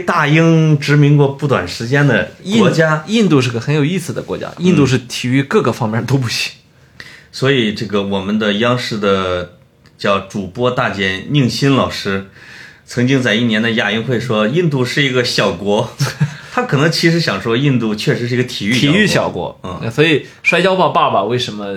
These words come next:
Speaker 2: 他展现的是这样一个场景？他们拿一块儿英联邦国家金牌就可以拍成这样一部恢宏的电影。
Speaker 1: 但是印度有一项体育运动特别厉害。
Speaker 2: 嗯。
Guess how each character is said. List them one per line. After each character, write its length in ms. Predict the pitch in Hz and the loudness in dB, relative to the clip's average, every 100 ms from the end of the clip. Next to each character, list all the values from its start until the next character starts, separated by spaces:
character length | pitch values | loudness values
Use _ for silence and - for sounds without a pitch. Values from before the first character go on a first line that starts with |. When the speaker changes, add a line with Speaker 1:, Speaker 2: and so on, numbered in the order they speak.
| - | -8
Speaker 2:
他 140 | 127 | -6
展 220 | - 101 98 | -4 -6 -6
现 160 | 120 | -6
的 40 | 110 | -6
是 160 | 123 | -6
这 80 | 120 | -6
样 140 | 113 | -6
一 40 | 107 | -8
个 60 | |
场 240 | 104 92 95 | -10 -10 -10
景？ 140 | 82 | -12
他 140 | - 131 | -6 -2
们 160 | 120 | 0
拿 140 | 120 131 | 0 0
一 240 | 117 123 | -2 -4
块 260 | 135 - 175 | -4 -2 0
儿 160 | 151 - - - | 0 -6 -16 -10
英 180 | 160 185 | 0 2
联 220 | 151 117 | 4 2
邦 160 | 120 117 | 0 0
国 100 | 117 | 0
家 140 | 117 | 0
金 180 | 110 123 | -2 -2
牌 260 | 120 120 - | 0 0 -2
就 80 | 110 - | -2 -4
可 100 | 110 | -4
以 100 | 104 | -6
拍 180 | - 120 | -6 -8
成 160 | 113 | -6
这 80 | 120 | -6
样 100 | 117 | -4
一 80 | 113 | -4
部 100 | 113 | -8
恢 280 | - 151 151 | 0 2 2
宏 180 | 117 107 | 0 -4
的 100 | 110 | -4
电 240 | 117 101 | -2 -4
影。 140 | 78 - _ _ - - _ | -8 -14 _ _ -20 -20 _
Speaker 1:
但 160 | 151 170 | 0 2
是 60 | |
印 120 | 214 | 4
度 120 | 170 139 | 4 4
有 180 | 101 | 2
一 60 | 107 | 0
项 200 | 147 127 | 0 0
体 180 | - - | -2 -4
育 40 | 120 | -2
运 120 | 117 | -2
动 140 | 107 | -2
特 120 | - | -4
别 140 | 107 98 | -4 -2
厉 180 | 101 85 | -4 -6
害。 220 | 80 - _ - | -12 -20 _ -18
Speaker 2:
嗯。 220 | 104 98 | -16 -16